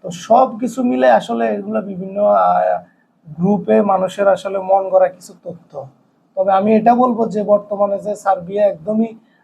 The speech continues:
আহ, রিজেক্ট হচ্ছে না তা না বিষয়টা। হ্যাঁ, বর্তমানে কিছু রিজেক্ট আসতেছে, অ্যাপ্রুভাল কিছু আসতেছে, আহ, রিফিউজড কিছু আসতেছে। তো ওই ধরনের এজেন্সি, এজেন্ট যদি ভালো হয় এবং ক্লায়েন্টের সাথে তারা যদি নেগোসিয়েশন, আহ, করে থাকে, তাহলে তারা দেখা গেল যে ওগুলো আবার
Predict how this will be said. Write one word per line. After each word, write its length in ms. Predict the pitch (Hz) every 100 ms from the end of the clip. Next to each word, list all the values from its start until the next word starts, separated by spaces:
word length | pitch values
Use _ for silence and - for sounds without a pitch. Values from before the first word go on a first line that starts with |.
| -
আহ, 260 | 175 175
রিজেক্ট 640 | 175 180 220 220 - _ 185
হচ্ছে 300 | 185 - 202
না 140 | 202
তা 220 | 196 170
না 240 | 156 139 - _
বিষয়টা। 460 | 156 156 151 147 - _ _ _
হ্যাঁ, 180 | 170 156
বর্তমানে 480 | 170 185 202 208 202
কিছু 340 | - - 220
রিজেক্ট 440 | 185 185 202 208 -
আসতেছে, 440 | 165 - 185 190
অ্যাপ্রুভাল 440 | 180 180 170 190
কিছু 240 | 180 180 196
আসতেছে, 680 | 180 - _ 196 175 196 202 _ _ -
আহ, 180 | 170 165
রিফিউজড 560 | 180 175 190 202 180 - -
কিছু 500 | 180 185 185 185 175
আসতেছে। 680 | 156 160 160 190 175 170 202 - _ _ -
তো 80 | 170 170 170 165
ওই 120 | - 180
ধরনের 380 | 196 202 202 202
এজেন্সি, 440 | 190 180 175 190
এজেন্ট 320 | 190 175 185 185
যদি 160 | 180
ভালো 320 | 170 170 180
হয় 160 | 180 185
এবং 220 | 175 185 180
ক্লায়েন্টের 340 | 175 175 180
সাথে 280 | 180 185 185
তারা 220 | 185 180
যদি 260 | 175 175 185 _ _ _ -
নেগোসিয়েশন, 840 | 185 185 175 190 185 175 196 196
আহ, 140 | 202 180
করে 300 | 175 202 185
থাকে, 300 | 185 175 214
তাহলে 320 | - 185 180
তারা 220 | 185 180
দেখা 220 | 180 175
গেল 220 | 175 185 185
যে 120 | 190
ওগুলো 240 | 175 180
আবার 240 | 175 202